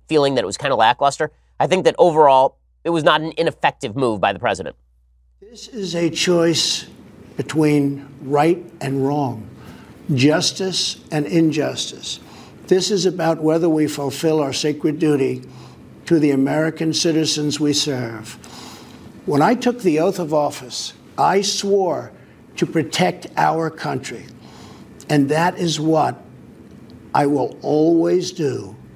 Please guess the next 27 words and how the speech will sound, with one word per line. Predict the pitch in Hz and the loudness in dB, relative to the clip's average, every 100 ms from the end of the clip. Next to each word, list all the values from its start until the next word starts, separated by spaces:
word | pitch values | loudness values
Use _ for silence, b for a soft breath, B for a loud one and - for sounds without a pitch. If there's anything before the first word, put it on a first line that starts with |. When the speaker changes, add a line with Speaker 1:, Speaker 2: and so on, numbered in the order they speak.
| - - - - - | -20 -20 -20 -20 -8
Speaker 2:
So | - 160 135 | -2 0 0
help | - 151 151 | 0 -2 0
me | 165 147 | 0 2
God. | 139 113 - | 2 0 0
Speaker 1:
Okay, | 185 156 | 0 2
so | 143 | 4
that's | 175 226 | 4 4
his | 226 | -2
pitch. | - - - _ | -6 -6 -12 _
Okay, | 139 165 | 2 2
and | 151 | 2
his | 151 | 2
pitch | - 247 - - _ - | 4 4 2 -16 _ -4
is | 196 | 2
fine. | 269 208 - - | 4 2 -2 -10
I | - | -2
mean, | 165 | -2
it's | 160 | 2
a | 160 | 0
fine | - 185 196 190 | 2 2 2 -2
pitch. | 180 - | -10 -12
I | - | -2
don't | 139 170 | 2 2
think | 170 170 | 2 0
that | 165 | 0
it | 131 | 0
was | 120 | -4